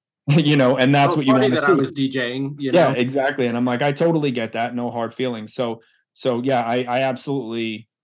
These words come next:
Speaker 1: um, lost a, a lot of follower,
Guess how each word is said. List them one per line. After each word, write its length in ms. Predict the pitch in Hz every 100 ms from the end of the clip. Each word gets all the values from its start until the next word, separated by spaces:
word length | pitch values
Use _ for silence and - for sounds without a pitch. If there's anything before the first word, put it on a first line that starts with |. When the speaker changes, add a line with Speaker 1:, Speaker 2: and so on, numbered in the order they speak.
| _ 113
Speaker 1:
um, 520 | 107 104 101 113 - -
lost 380 | 113 113 -
a, 200 | 110 104 85
a 80 | 101
lot 360 | 104 110 113
of 80 | 104
follower, 580 | - 107 107 104 104